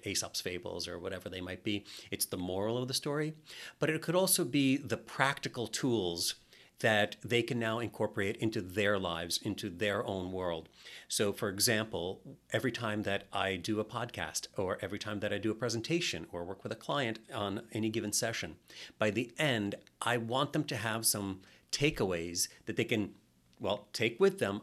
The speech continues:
on their journey onwards. So always know your takeaways. What do you want people to experience and how do you want them to feel at the end? Uh, what do you want them to think,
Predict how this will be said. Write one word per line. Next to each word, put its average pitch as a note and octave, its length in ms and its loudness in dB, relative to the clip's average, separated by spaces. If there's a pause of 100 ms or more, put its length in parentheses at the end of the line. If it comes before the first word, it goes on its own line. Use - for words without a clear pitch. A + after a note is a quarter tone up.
on A2+ 240 2
their A#2 160 4
journey G2+ 440 2
onwards. E2 600 -6 (320)
So - 220 -6
always C#3+ 360 4
know A2 400 4
your G#2+ 220 0
takeaways. F#2+ 480 -4
What G#2 380 2 (300)
do A2 140 0
you A2 140 4
want A2 400 0
people G#2 480 -2 (320)
to G#2 360 2 (300)
experience C3 640 4
and - 160 -4
how C#3+ 160 2
do C#3+ 80 2
you C3+ 60 2
want B2+ 140 0
them G2+ 100 -6
to G2+ 100 -4
feel F#2+ 540 -2 (120)
at G2+ 200 -6
the G2+ 200 -4
end? B2+ 380 4 (380)
Uh, G2 300 2
what A#2 220 -2
do C3+ 60 0
you A2 60 2
want G#2 180 -2
them F2+ 100 -12
to - 120 -16
think, D#3+ 400 2